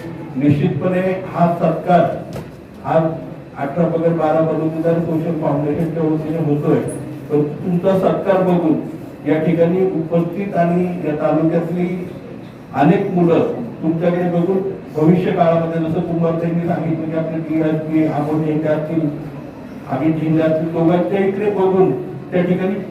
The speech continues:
जसे अधिकारी तयार झाले तसे तुमच्याकडे बघून निश्चितपणे कॉम्पिटिटिव्ह एक्झामसाठी आणखी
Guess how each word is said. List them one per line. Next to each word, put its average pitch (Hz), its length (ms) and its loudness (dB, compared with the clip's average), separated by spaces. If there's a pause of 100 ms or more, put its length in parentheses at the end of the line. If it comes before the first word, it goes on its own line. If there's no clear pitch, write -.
(120)
जसे 165 220 4
अधिकारी 196 540 2
तयार 170 240 4
झाले 165 280 2
तसे 170 200 0
तुमच्याकडे 175 500 0
बघून 170 180 6
निश्चितपणे - 640 2
कॉम्पिटिटिव्ह 165 960 -4
एक्झामसाठी 151 680 2 (480)
आणखी 165 320 2